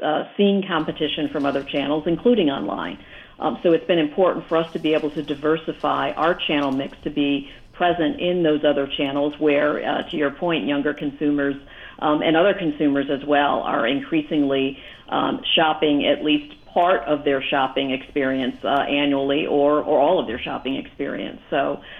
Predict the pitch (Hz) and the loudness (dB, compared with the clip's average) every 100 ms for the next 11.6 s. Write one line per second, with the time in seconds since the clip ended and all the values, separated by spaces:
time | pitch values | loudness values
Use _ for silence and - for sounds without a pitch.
0 | - - 208 190 220 226 214 190 147 185 | -20 -2 2 4 2 4 6 4 4 4
1 | 214 170 165 160 139 139 139 - 170 143 | 4 4 4 2 2 0 0 -4 -4 -2
2 | 139 143 143 135 135 - 139 143 - - | -2 -4 0 0 0 -2 -2 -2 -4 -4
3 | 156 147 143 143 135 135 123 - 143 143 | 0 0 2 0 0 -2 -4 -6 0 2
4 | 135 143 139 139 131 127 131 - - - | 2 2 0 -2 -4 -6 -6 -8 -16 -8
5 | 143 - - - 135 131 127 - - 131 | -2 0 0 0 -2 -2 -4 -12 -10 -10
6 | 123 131 127 120 - - - 135 - - | -6 -6 -4 -6 -8 -10 -6 -4 -4 -6
7 | - 135 104 117 135 135 131 127 - 127 | -4 -4 -4 -6 -6 -4 -4 -6 -6 -6
8 | 127 123 - - - - - 139 131 147 | -6 -6 -8 -12 -20 -14 -6 -2 -2 -4
9 | 127 139 123 120 98 156 147 151 151 160 | -6 -2 -2 -2 -2 0 2 2 2 2
10 | 147 147 147 147 143 139 - 139 135 - | 2 4 4 2 2 0 -2 -2 -2 -4
11 | 143 131 135 135 131 135 | -6 -4 -2 -2 -2 -6